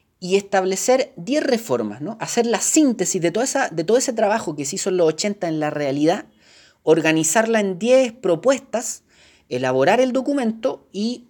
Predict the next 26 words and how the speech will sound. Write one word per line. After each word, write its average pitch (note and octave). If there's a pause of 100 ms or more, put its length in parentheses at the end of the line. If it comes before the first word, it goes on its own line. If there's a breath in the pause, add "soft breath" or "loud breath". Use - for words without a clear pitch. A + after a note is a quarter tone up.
(180)
publicarlo, D#3
¿no? C#4+ (100)
Eso C4+
es C4
el E3
consenso B2+
de A2+
Washington. - (840 loud breath)
Ahora, C3 (220)
ese F#3+
documento, A3
ese F#3
término F#3+
consenso D#3
de F3+
Washington, E3
gana A3
tanto C#4
espacio C#3 (200)
en B2+
la A#2+
academia, D#3
entre C#3
los A#2+
economistas, D3+
etcétera, E3